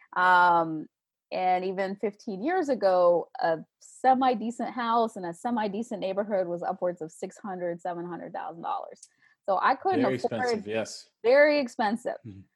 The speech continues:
Speaker 1: Um, I'm not talking about a palace in Bel Air or Beverly
Speaker 2: <laughs>
Speaker 1: Hills. I'm just talking
Speaker 2: Talking
Speaker 1: about
Speaker 2: about just a house in
Speaker 1: a
Speaker 2: a, in a place
Speaker 1: modest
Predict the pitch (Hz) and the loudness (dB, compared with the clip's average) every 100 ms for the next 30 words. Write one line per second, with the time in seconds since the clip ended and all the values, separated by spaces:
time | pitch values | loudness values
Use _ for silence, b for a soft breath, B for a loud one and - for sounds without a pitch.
0 | _ _ - 190 190 180 175 170 220 269 | _ _ -2 4 6 6 4 0 2 0
1 | 262 269 262 285 247 240 214 190 190 _ | 0 0 0 2 4 4 2 0 -8 _
2 | - 208 214 226 - 180 170 180 190 180 | -6 0 2 0 -2 -8 0 2 4 2
3 | 156 - 160 120 175 165 175 - 170 247 | 2 0 -2 0 0 2 4 4 4 4
4 | 277 302 - - - - - 466 226 214 | 2 -2 -6 -2 4 4 6 6 10 10
5 | 180 165 175 - 127 156 240 165 139 156 | 8 6 4 4 2 4 6 6 4 4
6 | 180 240 247 285 | 6 8 10 10